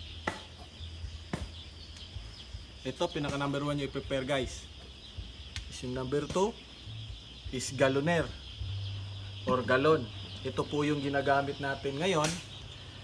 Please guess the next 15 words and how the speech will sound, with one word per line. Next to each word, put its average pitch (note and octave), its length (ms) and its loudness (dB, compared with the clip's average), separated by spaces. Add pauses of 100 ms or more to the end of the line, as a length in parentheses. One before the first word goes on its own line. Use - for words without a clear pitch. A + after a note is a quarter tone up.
(140)
na B2 160 4 (1200)
sisidlan C#3 560 2
ng C#3 80 0
tubig D3 400 6 (160)
para F3 320 10
po F3 160 0
sa E3+ 340 6 (540)
maliliit C#3 560 2
na C#3 260 4 (160)
chick. D#3 220 2 (1120)
Para C#3+ 240 6
abot D3+ 220 4
po D#3 160 2
ng C#3+ 160 0
chick. D#3 240 0